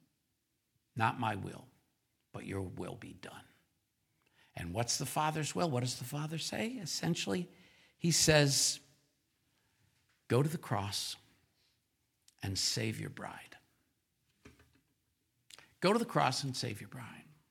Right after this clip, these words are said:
Now, for us men, now we take it into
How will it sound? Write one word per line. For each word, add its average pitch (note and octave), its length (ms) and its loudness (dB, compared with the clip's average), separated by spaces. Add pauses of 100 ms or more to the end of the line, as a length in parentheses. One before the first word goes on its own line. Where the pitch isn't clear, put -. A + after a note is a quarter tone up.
(1700)
Now, C3+ 120 10
for C3 200 -2
us F3 260 6
men, C#3+ 300 4
now A#2+ 160 4
we A#2+ 100 2
take C3+ 260 2
it B2 120 2
into A#2 580 0